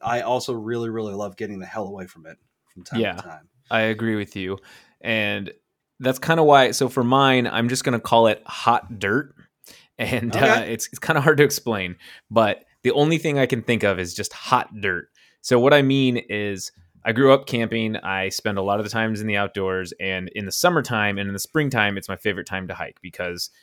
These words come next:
Speaker 2: I am okay with rain. However, I really like beautiful views and hot weather. So if I'm hiking on,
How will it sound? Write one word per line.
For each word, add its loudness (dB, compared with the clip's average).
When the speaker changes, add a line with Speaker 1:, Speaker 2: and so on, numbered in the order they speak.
Speaker 2:
I 4
am 4
okay 2
with -2
rain. -2
However, 2
I 2
really 0
like -4
beautiful -2
views -2
and -4
hot 0
weather. -2
So 0
if -4
I'm 2
hiking -2
on, -2